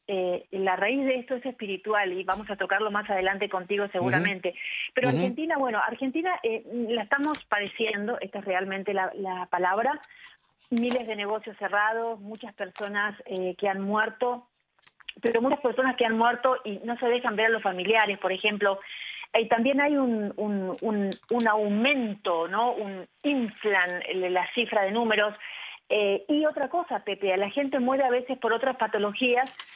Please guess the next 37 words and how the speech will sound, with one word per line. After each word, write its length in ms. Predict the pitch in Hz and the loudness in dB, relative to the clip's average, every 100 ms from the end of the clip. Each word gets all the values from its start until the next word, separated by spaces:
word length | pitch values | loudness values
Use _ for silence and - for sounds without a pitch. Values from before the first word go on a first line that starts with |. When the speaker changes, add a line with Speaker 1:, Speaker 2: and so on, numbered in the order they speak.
| _ | _
Speaker 1:
y 120 | - 220 | -6 -2
por 220 | 214 214 | 2 2
Speaker 2:
Ujú. 180 | 117 165 | 4 2
Speaker 1:
órdenes 460 | 269 226 202 196 | 2 -2 -6 -6
no 160 | 190 233 | -6 -6
se 180 | 262 220 | -6 -2
sabe 280 | 262 240 226 | 0 2 0
de 240 | 185 240 | -2 -4
quién, 460 | - 254 240 277 349 _ - _ | 0 0 0 -2 -8 _ -20 _
eh, 280 | 202 202 170 | 0 2 2
le 100 | 220 | 0
ponen 280 | 233 254 262 | 0 0 0
que 100 | 214 | 0
mueren 240 | 220 247 | 0 0
por 180 | 220 196 | 0 0
covid. 400 | 190 240 302 190 - | 2 2 2 0 -4
O 80 | 185 | -2
sea, 320 | 214 196 185 | 2 4 2
y 120 | 208 | 0
esto 200 | 262 285 262 | 0 -2 0
se 120 | 208 | 4
ha, 440 | 208 208 196 190 - | 4 4 2 0 -4
se 80 | 202 | 0
ha, 120 | 208 220 - _ | 0 0 -4 _
se 80 | 196 | 0
ha 40 | |
descubierto 580 | 226 233 196 202 240 262 | 0 0 0 2 2 0
y 120 | 233 - | 0 -4
lo 200 | 170 190 | 0 0
han 120 | 214 | 2
dicho 240 | 220 - | 0 0
en 80 | 220 | 0
medios 200 | 190 214 | 2 2
de 100 | 208 | 0
comunicaciones 600 | 185 185 180 185 196 202 | -2 -4 -2 0 0 0
masivos, 540 | 190 175 262 226 254 - - - - _ - - | -2 0 0 2 0 -4 -20 -20 -20 _ -14 -4
eh, 240 | 185 180 | 0 0